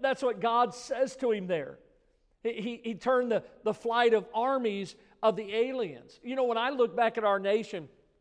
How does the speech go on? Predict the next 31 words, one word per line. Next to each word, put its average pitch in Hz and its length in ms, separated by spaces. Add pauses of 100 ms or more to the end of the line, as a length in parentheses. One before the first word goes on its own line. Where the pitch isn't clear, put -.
(440)
and 220 140
I've 208 160
used 196 380
this 208 200
illustration, 220 640 (380)
but 208 160
one 233 220
thing 240 180
that 214 100
I 185 120
saw 220 560
that 180 180
maybe 202 200
I 190 60
had 202 200
never 196 240
seen 220 340
before, 196 520 (340)
there 214 100
were 196 120
fifty-five 226 800
signers 202 580
of 160 100
the 160 80
Declaration 175 720
of 151 100
Independence. 151 760 (1000)
Fifty-two 254 1200
of 175 160
those 180 280 (120)
fifty-five, 190 920